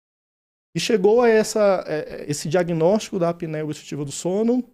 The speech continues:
e aí pensar no tratamento, né? Então passou o otorrino, não tinha nada de alteração anatômica, nada que pensasse numa cirurgia pra resolver. Por quê? Porque é uma doença que é multifatorial, ela tem muitas causas, então o tratamento vai variar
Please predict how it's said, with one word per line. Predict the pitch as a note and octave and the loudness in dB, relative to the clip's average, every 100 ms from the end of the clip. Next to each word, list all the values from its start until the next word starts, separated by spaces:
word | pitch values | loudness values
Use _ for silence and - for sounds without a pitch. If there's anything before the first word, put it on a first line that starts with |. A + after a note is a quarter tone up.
| _ _ | _ _
e | C3+ | 2
aí | D3+ D#3+ F3 G#3 | 2 4 0 -4
pensar | - F#3+ F3+ - F#3 | -6 -6 -6 -4 -2
no | G3+ | -2
tratamento, | F#3+ F#3+ F#3+ G3 E3+ D#3 C#3+ B2+ | -2 -2 0 -2 -2 -4 -4 -2
né? | E3 | 0
Então | F#3 E3+ F#3+ G#3+ | 0 -4 -6 -6
passou | F#3+ - E3 D3+ | -8 -6 -6 -6
o | |
otorrino, | D3 A2+ C3+ F#3+ G3 F#3 D#3+ | -6 -10 -6 -4 -2 -2 -4
não | D3 | -6
tinha | C#3+ D3+ C3 | -8 -6 -4
nada | C3+ F#3 E3+ | -2 -2 -2
de | D3 | -4
alteração | D3 D3+ D3 C#3+ D3 | -4 -2 -2 -4 -6
anatômica, | C3 G#2+ - F3 F#3+ F3+ F3 E3 D#3 | -6 -6 -4 -2 -2 -4 -6 -8 -10
nada | D3 D#3+ G3 G3 | -6 -4 -2 -4
que | F#3+ | -8
pensasse | - E3+ D#3 - D#3+ E3+ F3+ | -8 -6 -6 -4 -2 -2 -4
numa | D#3+ D#3+ | -4 -4
cirurgia | - F3 F3 C#3 D3 D#3 C3+ - _ _ _ _ _ | -2 0 0 0 0 0 -2 -8 _ _ _ _ _
pra | C3 | -2
resolver. | C3+ C3 C3+ A#2+ G2+ | 0 2 0 -2 -6
Por | E3 E3+ | -10 -8
quê? | A#2+ | -8
Porque | - | -6
é | D#3 | -4
uma | G3 | -2
doença | G3 D#3+ F3+ - A#3+ A#3+ _ _ _ _ | 0 0 0 0 0 0 _ _ _ _
que | D3+ | -2
é | |
multifatorial, | C#3+ D3+ F#3 - D3 B2 A2+ C#3+ | 0 0 -4 -10 -10 -6 -4 -2
ela | - | -4
tem | A#2 | -6
muitas | A#2+ D3 - - | -8 -8 -14 -8
causas, | D#3 E3+ B2+ | -6 -6 -6
então | A2 A2+ D3+ | -10 -10 -10
o | |
tratamento | - - D#3+ D3+ D#3 E3+ | -10 -8 -6 -4 -6 -6
vai | C#3 D#3 G3+ | -4 -4 -2
variar | F#3 D#3+ C#3+ D3 | -2 0 2 2